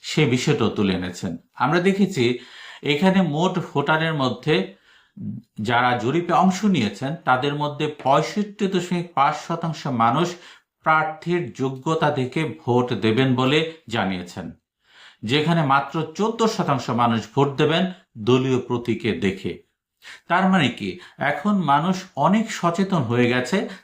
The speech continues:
তারা দলীয় কানা না হয়ে, তারা প্রতীকের প্রতি অন্ধবিশ্বাস না রেখে যোগ্য ব্যক্তিকে ভোট দেওয়ার পক্ষেই বেশ মনোযোগী হয়েছেন। জরিপে আরেকটা বিষয় আমরা খেয়াল করেছি যে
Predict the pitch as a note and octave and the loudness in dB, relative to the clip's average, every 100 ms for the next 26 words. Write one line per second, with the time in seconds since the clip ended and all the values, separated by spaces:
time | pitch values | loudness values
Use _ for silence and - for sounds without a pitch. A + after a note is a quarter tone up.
0 | _ C3+ C3+ C3+ F#2+ F#2 C#3+ D#3 E3+ E3 | _ 0 0 0 -4 -4 -2 2 0 0
1 | C#3 C3 C3 A#2+ A2 A#2 A#2+ D3+ E3+ - | 0 0 2 2 2 2 0 -2 -2 -6
2 | - - B2 A#2+ A#2+ - F#3 G3+ F#3+ F3+ | -16 -4 2 2 0 -2 -2 -2 0 -2
3 | C3+ - C3 C#3+ C#3+ - C3+ G3+ F#3 E3+ | -2 -4 -6 -4 -6 0 2 4 4 4
4 | B2+ B2 - B2+ - G#2+ A2+ C3 C#3+ - | 2 0 0 -2 -2 0 2 2 0 -2
5 | F3 F3+ - _ G#2 F#2+ D#3+ F#3+ F#3 E3+ | -2 -4 -10 _ -14 -4 4 4 4 2
6 | C3 B2 B2 - D#3 F3 F3 - A#2+ A2+ | 2 2 0 -2 0 2 2 0 0 0
7 | A2 A2+ A2 - C#3+ - - F3+ F#3 F3+ | 0 0 -2 -4 -4 -4 0 2 0 -4
8 | - - F2+ E2 A2 A2+ - G#2+ F#2+ G#2+ | -20 -18 -8 0 0 0 -4 -4 0 0
9 | G#2 G2+ F#2+ F2+ F#2 F2+ G2 E2 - _ | 0 0 -2 0 -4 -2 -4 -4 -8 _
10 | _ _ _ - B2+ B2 F#3 G#3 A3 F3+ | _ _ _ -12 -4 2 4 2 2 2
11 | F3 - G#3+ G3+ G3 F#3 C#3+ C3 - A#2+ | 0 -2 -2 -2 -2 -2 -2 -2 0 0
12 | A#2+ C#3 C#3+ D3 G3 A3 G3+ _ - A2 | 0 0 0 0 -2 -2 -6 _ -10 -2
13 | C#3 | 0